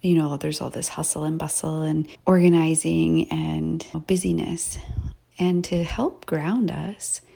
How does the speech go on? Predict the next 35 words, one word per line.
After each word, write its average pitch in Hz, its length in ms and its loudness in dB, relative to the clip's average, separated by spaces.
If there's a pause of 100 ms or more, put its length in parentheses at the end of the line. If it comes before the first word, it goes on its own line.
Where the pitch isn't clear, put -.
(420)
we 185 80 0
could 208 160 -6
focus - 400 -8
on 165 140 0
our 151 100 -2
breath, - 600 -4 (240)
where 175 120 -4
you 170 280 -2
take 214 340 -6
a 214 60 -8
breath 170 420 -4
in 165 500 2 (600)
and 160 160 2
count. - 580 -2 (220)
What, 185 180 -6
so - 200 -6
you 165 140 -2
might 170 200 -2
count 165 260 -2
to - 100 -12
four, 170 560 0
and 165 160 0
then 160 360 0
you 170 200 -2
exhale 160 720 -6
and 165 160 -2
count - 340 -6
to - 100 -6
six, - 500 -6 (480)
just - 260 -2
adding 165 400 2
an 160 100 -2
extra 156 500 -4
few 156 320 -4
counts - 560 -4